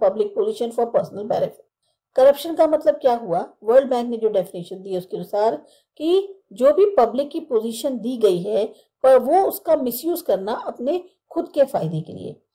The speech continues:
Thus corruption originates due to misuse of status and power by the people। करप्शन कहाँ से उ-, निकलता है, उसका जन्म कैसे होता है? क्योंकि हमें जो स्टेटस दिया गया है, हमें जो पावर दी गई है लोगों द्वारा,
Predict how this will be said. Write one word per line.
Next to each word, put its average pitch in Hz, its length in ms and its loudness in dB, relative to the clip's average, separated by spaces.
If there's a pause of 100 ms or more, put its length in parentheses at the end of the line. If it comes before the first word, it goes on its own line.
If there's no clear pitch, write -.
(280)
Thus 302 340 4
corruption 220 500 -4 (320)
originates 302 560 2
due 233 140 -4
to 240 100 -2
misuse 262 420 -6
of 220 100 0
status 240 440 -2
and 240 160 -10
power 196 240 -2
by - 180 -2
the - 140 -8
people। - 320 -18 (340)
करप्शन 262 340 4
कहाँ 285 260 0
से 302 120 4
उ-, 208 220 4 (400)
निकलता 220 400 0
है, 196 60 2
उसका 233 160 0
जन्म 247 220 2
कैसे 269 300 4
होता 190 260 2
है? - 180 -12 (380)
क्योंकि 269 220 0
हमें 302 400 0
जो 330 100 -2
स्टेटस 247 440 2
दिया 214 260 0
गया 196 160 2
है, 220 60 0
हमें 233 320 -2
जो 302 120 0 (420)
पावर 294 320 6
दी 262 140 -4
गई 208 180 0
है 202 60 4
लोगों 196 340 -2
द्वारा, 196 380 0